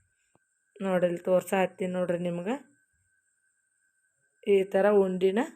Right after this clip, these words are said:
ರೆಡಿ ಆದವು ನೋಡ್ರಿ. ಒಟ್ಟು ವೇಸ್ಟ್ ಆಗಂಗಿಲ್ಲ ರೀ, ಕೆಡೋದಿಲ್ಲ.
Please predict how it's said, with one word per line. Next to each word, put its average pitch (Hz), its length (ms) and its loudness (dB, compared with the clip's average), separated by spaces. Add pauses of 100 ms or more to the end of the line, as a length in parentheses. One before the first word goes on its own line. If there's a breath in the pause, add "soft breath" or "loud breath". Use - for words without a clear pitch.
(320)
ರೆಡಿ 196 280 6
ಆದವು 175 260 6
ನೋಡ್ರಿ. 160 300 -4 (580)
ಒಟ್ಟು 233 320 0
ವೇಸ್ಟ್ 220 300 4
ಆಗಂಗಿಲ್ಲ 202 420 4
ರೀ, 190 80 2
ಕೆಡೋದಿಲ್ಲ. 196 600 6